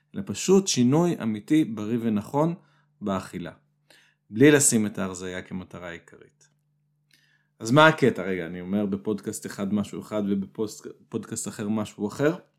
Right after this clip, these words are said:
בהחלט, בהחלט. למה? כי זה לא תמ-, לא כולם אותו הדבר. ולכל אחד מתאים משהו אחר. וגם לנו לפעמים משהו מתאים, משהו אחד,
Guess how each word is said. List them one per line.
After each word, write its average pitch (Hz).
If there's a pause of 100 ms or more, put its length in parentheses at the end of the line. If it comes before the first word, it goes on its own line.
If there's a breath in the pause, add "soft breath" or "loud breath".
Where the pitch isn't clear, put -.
(840)
בהחלט, 208 (280)
בהחלט. 156 (560 loud breath)
למה? 107
כי 123
זה 123
לא 139
תמ-, 139 (180)
לא 156
כולם 175
אותו 123
הדבר. 95 (1120 soft breath)
ולכל 98
אחד 143 (160)
מתאים 110
משהו 95
אחר. 85 (440 soft breath)
וגם 117
לנו 135
לפעמים 104
משהו 113
מתאים, 113
משהו 107
אחד, 92